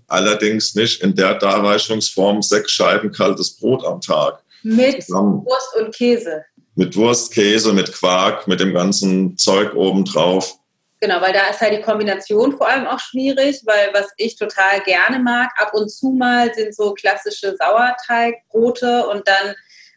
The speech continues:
Speaker 2: aber, äh, am liebsten getoastet und dann kommt da entweder nur Butter oder Ghee drauf oder es kommt halt, äh,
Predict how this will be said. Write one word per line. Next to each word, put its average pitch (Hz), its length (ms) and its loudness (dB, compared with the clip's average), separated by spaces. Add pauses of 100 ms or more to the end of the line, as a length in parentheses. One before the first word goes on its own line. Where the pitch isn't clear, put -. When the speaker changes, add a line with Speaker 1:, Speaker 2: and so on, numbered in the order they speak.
(120)
Speaker 2:
aber, 190 440 2 (240)
äh, 196 260 0
am 190 100 0
liebsten 208 300 -6
getoastet 247 680 -2
und 190 100 -6
dann 185 180 0
kommt 208 240 -2
da 202 60 2
entweder 185 340 -2
nur 190 240 0
Butter 233 340 0
oder 190 180 2
Ghee 233 220 -2
drauf 247 560 0
oder 196 300 2
es - 160 -8
kommt 196 260 -2
halt, 185 380 0
äh, 185 200 0